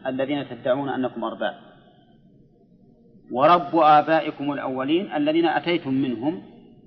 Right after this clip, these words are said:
فيذكرهم بأصلهم ليذكروا أنهم كانوا محدثين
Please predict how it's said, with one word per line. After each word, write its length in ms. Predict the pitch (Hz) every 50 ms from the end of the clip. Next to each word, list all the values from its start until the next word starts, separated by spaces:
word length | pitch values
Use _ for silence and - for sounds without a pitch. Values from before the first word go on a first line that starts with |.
| - _ -
فيذكرهم 760 | 139 147 156 156 156 156 - - - 185 180 175 151 143 143
بأصلهم 580 | 131 147 151 156 - - - 165 160 160 151 143
ليذكروا 520 | 135 143 151 151 147 - - 139 143 -
أنهم 260 | 127 139 139 127 127 120 120
كانوا 220 | 127 127 127 127 123
محدثين 540 | 123 - - - 127 - - - - -